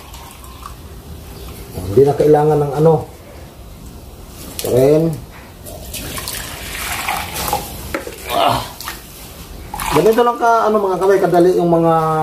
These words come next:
paraan natin na ano. Ah, wala tayong space, wala tayong pagtamnan,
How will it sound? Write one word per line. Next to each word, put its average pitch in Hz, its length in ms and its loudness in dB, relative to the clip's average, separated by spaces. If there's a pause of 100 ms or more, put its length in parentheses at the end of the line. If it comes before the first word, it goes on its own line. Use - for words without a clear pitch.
(1160)
paraan 170 320 4
natin 170 320 4
na 156 240 0
ano. 170 240 4 (880)
Ah, 151 400 6
wala 165 240 8
tayong 202 240 4
space, 226 720 4 (480)
wala 165 240 2
tayong 190 160 4
pagtamnan, 196 720 0